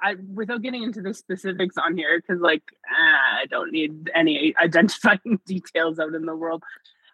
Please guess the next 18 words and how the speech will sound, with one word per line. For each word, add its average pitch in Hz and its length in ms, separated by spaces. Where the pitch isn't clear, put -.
Um, 156 400
there's 202 280
also, 208 380
there's, 202 240
like, 170 380
some 190 260
people 254 360
who 233 100
were 202 140
invited 175 580
who 202 140
unfortunately 220 600
can't 160 220
make 160 180
it, 160 80
and 165 120
I'm, 170 140
I'm, 180 160